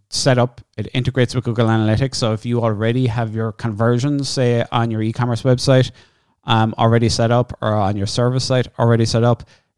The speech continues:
you can plug those conversions into Google Optimize and start testing the content on your page, start testing the imagery, the videos on your page,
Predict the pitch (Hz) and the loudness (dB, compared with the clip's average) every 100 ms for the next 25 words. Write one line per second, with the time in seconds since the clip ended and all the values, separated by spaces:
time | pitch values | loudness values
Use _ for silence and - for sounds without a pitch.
0 | _ 147 143 135 120 135 131 117 113 117 | _ -6 -2 -2 2 0 2 0 0 -2
1 | 110 110 110 110 107 107 107 110 107 110 | 0 0 0 -2 -6 -6 -4 -2 0 0
2 | - 107 107 - 131 - 143 - 143 139 | -2 -4 -6 -8 -10 -6 2 2 2 -2
3 | - 120 107 - 110 120 113 113 107 107 | -4 -6 -6 -10 -8 -4 -2 -2 -2 -4
4 | 107 107 113 107 85 - - 117 - - | -2 0 2 0 -2 -10 -6 -6 -4 -4
5 | 143 131 - 123 110 107 - 123 120 110 | 0 -2 -2 -4 -4 -6 -4 -2 0 0
6 | 95 95 104 110 107 113 123 113 90 - | -2 -2 0 0 0 0 2 2 0 -6
7 | 104 104 113 92 87 | -6 -4 -4 -4 -6